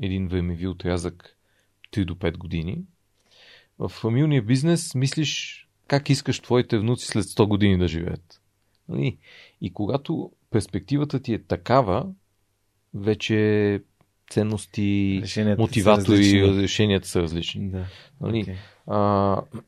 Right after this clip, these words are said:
Speaker 1: <clears throat> това променя и много отношението най-вече към хората, с които работиш.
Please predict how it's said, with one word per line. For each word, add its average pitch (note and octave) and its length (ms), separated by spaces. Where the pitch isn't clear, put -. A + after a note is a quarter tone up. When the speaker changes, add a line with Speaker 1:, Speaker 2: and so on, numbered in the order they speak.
Speaker 1:
<clears throat> - 500
това C3+ 240
променя C3 360
и B2 100
много B2 340
отношението A2+ 1040
най-вече G#2+ 600
към G#2 460
хората, G2 360
с - 60
които - 320
работиш. - 560